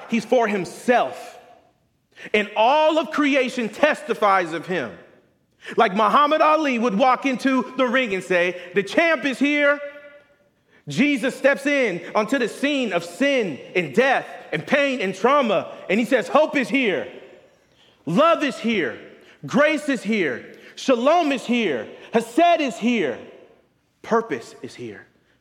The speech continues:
The purpose for you and I in our life is to know Jesus.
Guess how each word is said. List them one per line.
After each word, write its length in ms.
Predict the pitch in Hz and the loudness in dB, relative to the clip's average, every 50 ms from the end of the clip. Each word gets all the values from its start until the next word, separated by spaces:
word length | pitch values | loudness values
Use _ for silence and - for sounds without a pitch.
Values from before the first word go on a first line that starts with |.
| _ _ _ _ _ _ _ _ | _ _ _ _ _ _ _ _
The 60 | - - | -16 -16
purpose 540 | - - - 196 196 196 196 196 190 196 | -14 -8 -4 -4 -4 -2 -4 -6 -6 -8
for 220 | - - - 123 117 | -12 -14 -12 -12 -12
you 460 | 110 120 131 156 175 185 190 196 190 - | -10 -10 -8 -6 -6 -6 -6 -8 -10 -10
and 120 | 135 127 - - | -10 -10 -8 -6
I 280 | 143 160 165 165 175 - - | -4 -4 -4 -4 -4 -6 -8
in 100 | 123 123 | -10 -10
our 100 | 117 110 | -8 -6
life 320 | 117 131 139 147 147 147 - - | -4 -4 -2 -2 -4 -6 -10 -14
is 120 | 120 - | -16 -16
to 160 | - - 117 101 104 | -16 -16 -16 -14 -12
know 560 | 110 127 147 160 165 165 165 165 165 165 165 - - - - - | -8 -4 -2 0 0 0 0 -2 -4 -8 -12 -18 -20 -20 -20 -20
Jesus. 720 | - - - 151 151 151 135 - - - - - - - | -18 -14 -12 -10 -10 -10 -10 -12 -16 -20 -20 -20 -20 -20